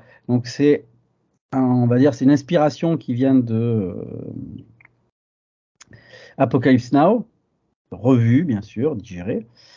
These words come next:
Et à la fin, euh, la bataille finale, en fait, a lieu quand, euh, Picard arrive devant le, le Conseil de la Fédération des Planètes Unies,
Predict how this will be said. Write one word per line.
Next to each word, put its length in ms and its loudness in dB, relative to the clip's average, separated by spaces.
Et 80 4
à 40 8
la 120 6
fin, 500 2
euh, 680 0
la 300 0
bataille 320 0
finale, 440 0
en 100 -2
fait, 260 -2
a 60 2
lieu 200 0
quand, 460 0
euh, 60 0
Picard 400 0
arrive 240 -2
devant 360 0
le, 400 -2
le 120 4
Conseil 480 4
de 120 0
la 220 0
Fédération 460 -2
des 100 2
Planètes 320 -2
Unies, 400 4